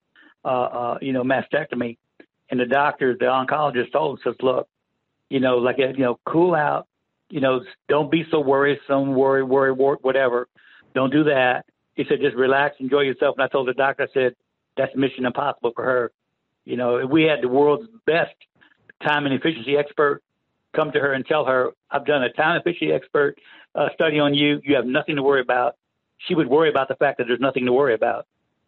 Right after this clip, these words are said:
So, so she's like that. And so I try to keep things away from her. So I try to,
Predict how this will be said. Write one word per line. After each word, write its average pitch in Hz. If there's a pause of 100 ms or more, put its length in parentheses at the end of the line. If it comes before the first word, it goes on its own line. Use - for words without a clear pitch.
(140)
So, - (480)
so 143
she's 185
like 160
that. 147
And 147
so 151
I 139
try 165
to 139
keep -
things 139
away 151
from 143
her. 139
So 147
I 131
try 151
to, 127